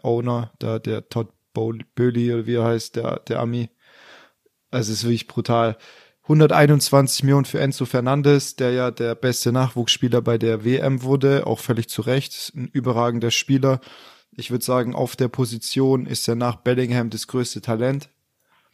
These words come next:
Auch ähnliche Veranlagung, kom-, also kompletter Spieler, der mit dem Ball kann, der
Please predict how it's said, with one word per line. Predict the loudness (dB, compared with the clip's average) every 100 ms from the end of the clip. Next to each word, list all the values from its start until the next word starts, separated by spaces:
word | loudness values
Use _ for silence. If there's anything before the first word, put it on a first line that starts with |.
| _ -12
Auch | -2 -2 -2 -2
ähnliche | -2 -2 -6
Veranlagung, | -4 -2 0 2 2 0 -2 -4
kom-, | -4 -6 -6 -8
also | -8
kompletter | -8 -4 -2 -2 -2
Spieler, | -2 -4 -2 -2
der | -2 -2
mit | -2 -4
dem | -2
Ball | 0 -2
kann, | -2 -6 -6
der | -4 -2 -4 -6